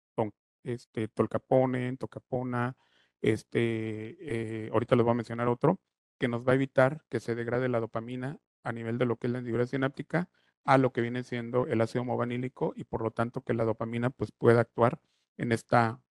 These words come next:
en esta forma. <clears throat> Tenemos la mantadina, que obviamente nos va a ayudar a bloquear lo que viene siendo las moléculas que van a recapturar la dopamina para que esta dopamina se pueda fijar a esos receptores dopaminérgicos.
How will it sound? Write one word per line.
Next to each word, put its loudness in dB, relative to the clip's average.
en -8
esta -6
forma. 4
<clears throat> -18
Tenemos 0
la 4
mantadina, 6
que 0
obviamente 0
nos -6
va 4
a 4
ayudar 2
a 0
bloquear 0
lo -2
que -10
viene -8
siendo -6
las -4
moléculas -2
que -6
van -2
a -2
recapturar -4
la 0
dopamina -8
para -4
que -6
esta -2
dopamina -4
se -4
pueda 0
fijar -2
a 0
esos -2
receptores -6
dopaminérgicos. -4